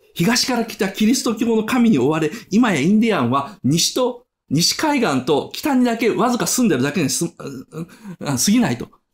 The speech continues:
何か西海岸で不吉なことが起こったに違いない。その曇りのない眼でアシタカを見てくるんじゃっていう、アシタカという名前のインディアンの少年がですね、えー、このワシの爪でですね、呪われてしまった右手を呪いながら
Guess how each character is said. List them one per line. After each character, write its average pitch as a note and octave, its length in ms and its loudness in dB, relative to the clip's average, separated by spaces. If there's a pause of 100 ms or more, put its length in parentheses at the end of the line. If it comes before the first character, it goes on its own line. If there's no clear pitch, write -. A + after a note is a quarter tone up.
何 C#4+ 260 4
か C4+ 100 0
西 E3 280 2
海 B3+ 240 2
岸 D3+ 160 0
で B2 80 0
不 - 100 -12
吉 A#3 240 -2
な A#3+ 80 0
こ A#3+ 100 -2
と F#3 160 0
が A#2+ 80 2
起 A#2+ 60 -6
こ F3+ 60 0
っ F3+ 80 -4
た C#3+ 80 -2
に A#2 100 2
違 F#3 340 0
い F3 40 2
な E3 100 0
い。 - 100 -8 (200)
そ C#3 180 -2
の C#3 120 0
曇 E3 320 0
り G3+ 60 2
の G#3 120 2
な G3+ 160 0
い E3+ 100 2
眼 G3 420 -2
で E3+ 80 -2
ア F3 140 -2
シ - 140 -2
タ G#3 100 -2
カ G#3+ 180 -2
を G#3+ 60 0
見 A3 100 2
て C4 120 -2
く B3+ 100 -2
る A#3+ 80 0
ん G3+ 80 0
じ E3+ 100 -4
ゃ F3+ 60 -2
っ - 60 -8
て D3 60 -2
い - 20 0
う、 - 40 -2 (240)
ア C#3 100 -4
シ - 120 -2
タ F3+ 80 0
カ F3 120 -2
と F3 80 0
い E3 80 2
う D#3+ 40 0
名 D#3+ 140 0
前 E3 160 0
の C#3+ 80 0
イ D3+ 100 2
ン E3+ 80 2
デ E3+ 80 2
ィ D#3 40 2
ア C3 40 2
ン A#2+ 40 0
の B2 60 0
少 C#3+ 220 0
年 C3+ 180 2
が C#3 80 0
で A2 140 -2
す B2 100 -4
ね、 B2+ 200 -2 (280)
え B2+ 120 2
ー、 B2+ 100 -4
こ G3 80 4
の F3 140 4
ワ C3 120 0
シ A#3 200 2
の A3+ 100 2
爪 G#3+ 340 2
で G3 140 2
で C3 80 -2
す A#2+ 160 -2
ね、 A2+ 60 2
呪 E3+ 240 2
わ G#3+ 80 2
れ F#3 100 0
て D3+ 80 -2
し C#3+ 120 0
ま B2+ 120 0
っ - 40 -8
た B2 100 0
右 D#3+ 280 2
手 G#3 100 2
を F3 100 2
呪 F3 260 2
い A3 80 2
な A3 120 2
が G3+ 120 0
ら A#3 140 -2